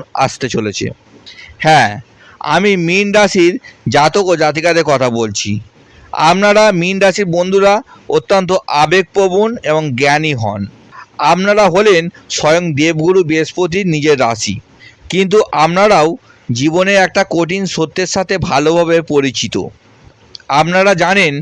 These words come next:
যে বর্তমান সময়ে পয়সা ছাড়া কিছুই হয় না। অর্থ বা প্রতিপত্তি না থাকলে নিজের লোক, এমনকি কাছের আত্মীয় স্বজনও যোগ্য সম্মানটুকুও দেয় না, মুখ ফিরিয়ে নেয়। এই কঠিন বাস্তবতার সাথে লড়াই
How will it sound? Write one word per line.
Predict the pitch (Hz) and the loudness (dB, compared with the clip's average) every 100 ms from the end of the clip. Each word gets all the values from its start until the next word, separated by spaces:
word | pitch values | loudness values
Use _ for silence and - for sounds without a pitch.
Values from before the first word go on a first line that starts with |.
| - - _ | -10 -18 _
যে | 123 151 135 | -2 0 2
বর্তমান | 131 143 - 190 196 | 2 0 -2 -2 -2
সময়ে | 185 170 185 143 147 - | -2 -2 0 2 0 -2
পয়সা | 135 143 151 185 | 0 0 0 -2
ছাড়া | 180 185 196 | 0 0 -2
কিছুই | - 156 185 156 | -4 -6 -4 -4
হয় | 123 117 | -2 -4
না। | 110 101 - _ _ _ _ - | -4 -8 -12 _ _ _ _ -4
অর্থ | 143 175 - _ 220 214 | 2 2 0 _ 2 2
বা | 190 - | 2 -2
প্রতিপত্তি | 160 151 160 180 190 | -4 -4 -2 -2 -2
না | 170 143 | -2 -2
থাকলে | 156 175 175 190 220 - - - | 0 0 0 0 -2 -8 -16 -6
নিজের | 139 151 185 165 | -4 0 0 2
লোক, | 175 208 233 _ - | 4 4 2 _ -4
এমনকি | 143 170 170 190 175 | -2 0 -2 -4 -6
কাছের | 143 139 180 170 | -4 -4 -2 -2
আত্মীয় | 135 131 151 165 | -4 -4 -2 -2
স্বজনও | 175 185 208 139 135 - - _ - | 0 2 2 0 -6 -10 -20 _ -8
যোগ্য | 117 147 151 143 196 185 | -2 0 0 0 -2 0
সম্মানটুকুও | - 147 175 185 170 180 180 147 | -4 -2 -2 -2 -4 -2 0 2
দেয় | 127 120 | 0 -2
না, | 110 101 - _ _ _ _ - - | -4 -6 -10 _ _ _ _ -12 -4
মুখ | 139 180 202 | 0 0 0
ফিরিয়ে | - 156 165 165 | -4 -4 0 2
নেয়। | 131 104 92 - _ _ - - - - | 2 -2 -8 -14 _ _ -20 -20 -6 -2
এই | 151 - | -2 2
কঠিন | 190 190 233 220 | 2 2 -2 0
বাস্তবতার | 190 185 - 214 214 214 208 | 0 0 0 0 2 0 0
সাথে | 202 196 | -2 -2
লড়াই | 185 156 160 185 | 2 2 2 2